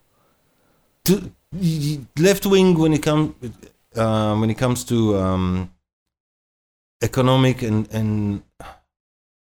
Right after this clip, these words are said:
s-, yeah, economy and some social issues. They are very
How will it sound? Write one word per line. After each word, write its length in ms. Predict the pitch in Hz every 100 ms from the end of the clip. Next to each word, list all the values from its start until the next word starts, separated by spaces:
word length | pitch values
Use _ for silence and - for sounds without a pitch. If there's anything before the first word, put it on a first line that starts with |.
| _ _ _ - - - - -
s-, 280 | - - -
yeah, 300 | 160 160 95 98 127
economy 560 | 160 160 160 151 147
and 460 | 127 120 120 117 -
some 300 | - - 135
social 380 | 127 131 123 113
issues. 400 | 87 85 85 82
They 80 | 87
are 80 | 95 87 107
very 280 | 101 85